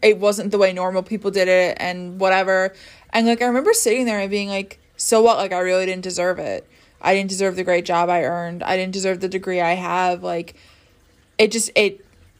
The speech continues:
that's kind of how it is. Um, <laughs> the, uh, that came up lately. Um, I recently started a new job and I'm always like, "I never deserve to be where I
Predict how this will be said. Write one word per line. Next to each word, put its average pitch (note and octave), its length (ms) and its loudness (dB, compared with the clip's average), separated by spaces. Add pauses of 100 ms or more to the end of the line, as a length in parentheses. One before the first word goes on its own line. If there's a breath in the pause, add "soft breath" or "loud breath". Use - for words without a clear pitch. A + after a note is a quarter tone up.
(300)
that's G#3 400 -2
kind C4+ 200 0
of D4 80 2
how D#4+ 180 4
it F4 80 0
is. A4 400 -2 (160)
Um, G#3+ 320 4
<laughs> C#4 220 -2
the, B3+ 400 0
uh, A3 240 2
that A3 320 -2
came D#4+ 200 -2
up D4 160 -2
lately. C#4+ 520 -2
Um, G3+ 600 -4 (800 soft breath)
I G#3+ 80 4
recently A#3+ 400 0
started G#3+ 280 2
a G#3 40 0
new G3+ 140 -2
job G3 400 2
and F#3+ 100 -4
I'm F#3+ 140 -2
always F#3 260 -2
like, F#3 140 -8
"I F3+ 80 -4
never F3 260 -2
deserve F#3 440 -4
to - 80 -20
be F#3+ 140 -6
where F3+ 220 -4
I A2 320 -4